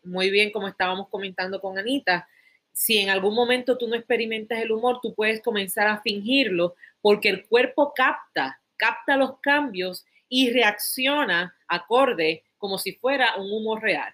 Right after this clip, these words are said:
Así que podemos comenzar fingiendo con la intención de que el cerebro lo capte y comience a despertar esta fisiología, a producir neurotransmisores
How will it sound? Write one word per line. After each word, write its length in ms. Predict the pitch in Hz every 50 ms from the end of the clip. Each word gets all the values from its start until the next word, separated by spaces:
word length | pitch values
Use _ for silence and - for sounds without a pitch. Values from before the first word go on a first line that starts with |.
| _ _
Así 200 | - 165 - 214
que 140 | - 247 233
podemos 460 | 226 214 202 208 226 254 285 285 277
comenzar 580 | - 302 277 269 269 262 - - 269 262 269 262
fingiendo 840 | - 277 262 277 254 277 277 247 220 202 185 185 185 226 269 - - _ _ _ _ _ -
con 220 | - 220 214 208
la 80 | 208 208
intención 580 | 208 202 190 220 208 196 190 - 262 285 294
de 140 | 277 247 -
que 280 | - 208 196 185 - -
el 160 | - 185 180
cerebro 580 | - - 180 170 185 196 208 240 254 269 262 - _ _ _ -
lo 200 | 240 254 269 269
capte 480 | - 240 226 226 - - - 247 247 -
y 160 | 247 233 -
comience 560 | - 233 220 208 214 233 269 330 330 - -
a 60 | 247 226
despertar 580 | 220 214 - - 202 185 180 - 254 269 269
esta 280 | 240 226 - - 226 220
fisiología, 840 | - 240 233 - 226 226 233 226 220 202 190 190 185 185 185 170
a 120 | 170 170 -
producir 440 | 175 170 175 165 - - 185 180
neurotransmisores 920 | 208 226 233 240 233 233 - 233 233 247 233 233 - 285 277 262 254 247